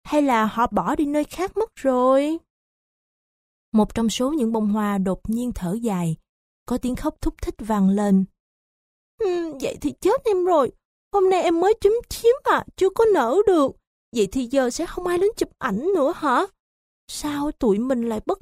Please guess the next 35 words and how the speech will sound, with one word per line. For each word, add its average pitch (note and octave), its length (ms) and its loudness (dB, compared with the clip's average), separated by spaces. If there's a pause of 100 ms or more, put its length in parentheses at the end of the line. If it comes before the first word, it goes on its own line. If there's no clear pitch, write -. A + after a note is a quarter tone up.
hạnh G#3+ 440 -4
vậy? A#3 440 -4 (340)
Hơ D4+ 240 0
hơ, D4+ 640 0 (540)
chúng F#4 240 -2
mình A#3 200 0
đẹp G#3+ 240 0
hơn D4 200 -2
các F4+ 220 -4
chị G3+ 220 0
đã A3+ 120 -2
nở A#3 320 -2
từ C4 100 0
trước F4+ 360 0
nhiều B3+ 320 0
mà. B3 280 -2 (340)
Chúng E4 140 -2
em D#4+ 200 -2
trẻ C4 340 -2
hơn D4+ 300 0
lại G3+ 120 -2
còn F3+ 220 -4
biết D4+ 160 -2
giao D4+ 260 0
tiếp G#4 360 4
nữa D4 240 2
đó." F#4+ 220 4 (920)
"Giao G#3 200 2
tiếp E4 340 2
á? F#4 160 0 (840)
Thế D#4+ 380 2 (260)
nó D4+ 120 0
là D4+ 100 2
ai A#3 380 0
hả? F#3+ 260 0